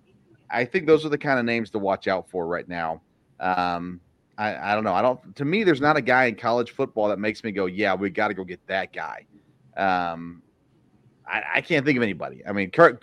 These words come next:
Kirby Smart would be the one, I guess, but he's not leaving. Um, Dabo would be the next closest. Jim Harbaugh, maybe, but he's not gonna go either.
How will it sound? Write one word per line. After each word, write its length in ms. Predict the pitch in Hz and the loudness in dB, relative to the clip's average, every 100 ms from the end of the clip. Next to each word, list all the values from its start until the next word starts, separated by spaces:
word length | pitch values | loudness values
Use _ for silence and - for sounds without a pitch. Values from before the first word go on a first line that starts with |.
| - _ - | -18 _ -12
Kirby 280 | - 170 160 | 2 2 2
Smart 320 | - 151 135 | 0 4 4
would 40 | 120 | 4
be 80 | 120 | 0
the 60 | |
one, 300 | 107 101 92 | 0 0 0
I 100 | 87 | -2
guess, 400 | 82 82 69 - _ - _ _ - | -2 -4 -6 -10 _ -20 _ _ -6
but 360 | 101 101 92 - _ _ - | 2 2 2 -4 _ _ -10
he's 220 | 123 117 | -4 0
not 200 | 120 90 | 0 0
leaving. 380 | 92 82 82 82 _ _ _ - | -4 -8 -10 -12 _ _ _ -6
Um, 580 | 92 90 87 85 87 85 _ | 0 0 0 -4 -10 -14 _
Dabo 340 | 113 113 127 135 | 4 6 6 6
would 100 | 120 | 6
be 80 | |
the 80 | 113 | 2
next 260 | 110 113 - | 2 -2 -4
closest. 440 | - 110 110 110 | 0 0 0 -6
Jim 200 | 107 120 | -2 -2
Harbaugh, 480 | 98 104 113 120 113 | 2 2 4 2 2
maybe, 340 | 101 107 113 | 0 -2 -4
but 160 | 110 92 | -4 -4
he's 180 | 101 117 | -6 -4
not 200 | 117 104 | -4 -4
gonna 160 | 95 | -8
go 220 | 95 98 101 | -4 -2 -2
either. 340 | 120 110 104 | 0 -2 -2